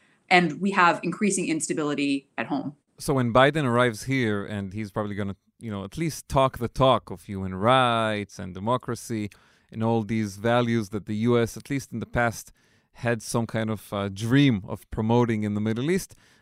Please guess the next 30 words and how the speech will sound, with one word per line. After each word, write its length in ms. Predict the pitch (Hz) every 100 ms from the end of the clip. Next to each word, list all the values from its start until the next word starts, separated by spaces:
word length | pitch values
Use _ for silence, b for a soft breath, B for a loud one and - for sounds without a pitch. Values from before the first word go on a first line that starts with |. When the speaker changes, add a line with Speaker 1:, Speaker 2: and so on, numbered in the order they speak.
| -
Speaker 2:
I 100 | 104
think 260 | - 160
it's 160 | 127 -
true. 180 | 156 135
A 80 | 117
lot 100 | 120
of 100 | -
people 180 | 127 117
are 100 | 107
gonna 140 | 110
be 140 | 107
looking 320 | 110 110 113 107
at 100 | 104
it 100 | 98
and 140 | 98
say, 180 | - 110
"Well, 160 | 110
what's 240 | 107 117 -
happening 380 | 117 123 110 104
right 260 | 107 104
now 380 | 107 104 104 101 _ 120
in 140 | 113
the 80 | 107 113
U 100 | 117
S 420 | 147 139 - - -
is 320 | - 104 98 98
actually 680 | 110 - 110 104 101 98 - _ _
not 300 | 113 120 135
a 60 | 123
very 400 | 110 113 110